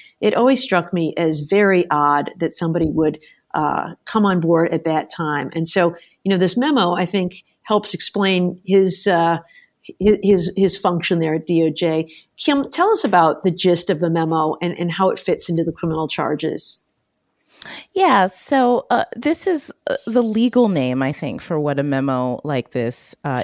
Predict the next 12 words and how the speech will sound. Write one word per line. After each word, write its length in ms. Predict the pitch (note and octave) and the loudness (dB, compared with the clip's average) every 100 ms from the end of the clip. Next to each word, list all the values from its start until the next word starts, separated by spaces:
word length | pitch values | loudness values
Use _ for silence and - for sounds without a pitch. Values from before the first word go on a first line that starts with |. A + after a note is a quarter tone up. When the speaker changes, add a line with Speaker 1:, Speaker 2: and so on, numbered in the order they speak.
| - | -4
Speaker 2:
is, 240 | C#3+ B2+ - | -4 -4 -4
a 100 | D#3+ | -4
humdinger. 640 | D3+ F#3+ G#3 F3+ D#3+ - - - - | -2 0 0 0 -2 -4 -6 -8 0
Okay. 760 | B3 - D3 A#2+ - E3+ A#3 - - - - E4 A3 D#4+ C#3+ C#4+ C#4+ - C4 - - B3+ | 0 0 -2 0 0 2 2 2 2 2 4 2 4 2 2 0 0 0 -2 -2 -4 2
Speaker 1:
<laughs> 0 | |
Legal 180 | C4+ A#3 | 6 6
term, 320 | G#3 G3 G#3 | 6 6 4
Speaker 2:
Um, 80 | A3 | 0
Speaker 1:
yeah. 200 | G#3+ G3 - _ _ _ _ _ _ - | -4 -4 -8 _ _ _ _ _ _ 0
Speaker 2:
yeah, 200 | E3+ D3+ - | 2 2 0
he 280 | C4 C#4 - | 0 0 0
essentially 1200 | B3+ - - D#4+ E4+ - D4 B3 G3 F#3 E3+ F3 | -4 -4 0 0 0 -2 0 2 2 0 -2 -6